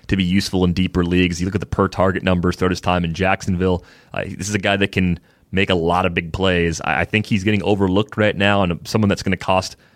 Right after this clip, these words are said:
next to nothing. Probably one of your last picks can go to Cecil Shorts, and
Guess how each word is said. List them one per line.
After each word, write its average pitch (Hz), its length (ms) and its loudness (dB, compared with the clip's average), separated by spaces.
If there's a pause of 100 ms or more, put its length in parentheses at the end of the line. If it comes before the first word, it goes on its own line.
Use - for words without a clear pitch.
(120)
next 107 200 -2
to 90 100 -2
nothing. 85 360 0
Probably 92 220 0
one 92 140 2
of 90 40 2
your 87 120 2
last 85 400 -2
picks 90 260 0
can - 120 -6
go 90 100 2
to 90 60 -2
Cecil - 280 -4
Shorts, 92 460 0
and 82 120 -2